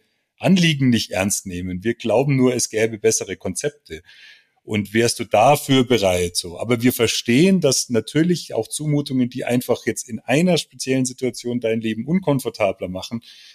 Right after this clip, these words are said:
ähm, dass das auch erstmal schwierig ist, ähm, auch klar. Ähm, aber, äh, wir sind davon überzeugt, am Ende kommt was raus, was für alle besser ist, äh, im Idealfall auch für dich und, äh,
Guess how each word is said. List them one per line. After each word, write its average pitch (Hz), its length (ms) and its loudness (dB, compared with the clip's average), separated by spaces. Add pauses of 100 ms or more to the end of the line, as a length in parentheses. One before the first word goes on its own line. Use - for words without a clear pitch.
(400)
ähm, 120 420 2 (120)
dass - 180 0
das - 160 -8
auch 135 160 -8
erstmal 151 340 -2
schwierig 254 360 0
ist, - 360 -10 (120)
ähm, 110 200 -8
auch - 240 -2
klar. 78 340 -6 (180)
Ähm, 101 400 -4
aber, 120 560 0
äh, 123 180 -8 (120)
wir 131 140 -4
sind 131 220 -4
davon 120 220 -6
überzeugt, 117 480 -2
am 113 140 -4
Ende 135 280 -2
kommt 127 240 -4
was - 180 -10
raus, 117 240 -6
was 120 120 -8
für - 140 -12
alle 131 200 -2
besser 135 320 -4
ist, - 460 -6
äh, 120 60 -10 (100)
im 120 120 -8
Idealfall 113 460 -8
auch 107 140 -8
für - 140 -20
dich - 380 -6
und, 113 280 -6
äh, 120 80 -10